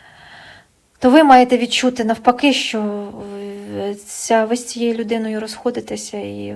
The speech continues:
він вам не може нести правди, не тому що він не хоче, ну, ну, просто різні рівні. І ви йому нічого не докажете, і ви навіть не маєте казати йому, що він там на другій касті, бо він не зрозуміє.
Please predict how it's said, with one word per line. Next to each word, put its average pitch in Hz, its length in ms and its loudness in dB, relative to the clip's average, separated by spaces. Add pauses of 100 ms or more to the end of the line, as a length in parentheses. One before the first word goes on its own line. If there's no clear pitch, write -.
він 214 160 -8
вам 208 160 -8
не 214 80 -4
може 208 220 -4
нести 202 280 -12
правди, 208 340 -10
не 208 60 -8
тому 220 180 -6
що 208 560 -8
він 208 180 -6
не 208 80 -4
хоче, 214 440 -10
ну, 220 100 -6
ну, 214 360 -8
просто 262 340 -6
різні 220 280 -4
рівні. 214 300 -10 (880)
І 214 80 -2
ви 226 80 4
йому 226 140 0
нічого 226 300 -4
не 220 100 -4
докажете, 208 600 -6
і 208 60 -8
ви 214 120 -4
навіть 220 240 -2
не 226 60 -4
маєте 220 320 -2
казати 214 400 -2
йому, 208 140 -4
що 208 160 -8
він 208 140 -6
там 214 100 -6
на 208 80 -4
другій 214 240 -6
касті, 208 380 -2
бо 208 80 -12
він 202 140 -10
не 202 80 -10
зрозуміє. 202 520 -12